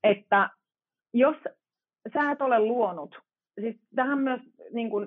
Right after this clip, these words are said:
tää liittyy hyvin pitkälti siihen, kuinka me osataan kohdata ihmisiä tai kuinka me osataan kohdata muiden ihmistä, onko meillä empatiaa, onko meillä ylipäätänsä, niin kun,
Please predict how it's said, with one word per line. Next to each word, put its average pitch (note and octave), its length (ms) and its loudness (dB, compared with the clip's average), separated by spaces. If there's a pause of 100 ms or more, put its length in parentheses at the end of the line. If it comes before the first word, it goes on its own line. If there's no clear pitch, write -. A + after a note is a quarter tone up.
tää C4+ 180 0
liittyy C4+ 360 -2
hyvin A#3 300 -2
pitkälti G3 440 -4
siihen, G3 260 -4
kuinka A3+ 280 0
me F#3+ 120 -4
osataan F3+ 360 -8
kohdata G3+ 560 -4
ihmisiä F3 560 -6
tai D#3+ 160 -2
kuinka A3+ 260 0
me A3 120 2
osataan F#3+ 300 -4
kohdata G#3 400 2
muiden F#3 380 -2
ihmistä, F#3+ 380 -4
onko A3+ 160 0
meillä G#3+ 280 4
empatiaa, D3+ 960 0
onko G#3+ 200 -2
meillä A3 240 4
ylipäätänsä, F3+ 640 -2
niin F#3 240 -12
kun, F3+ 160 -6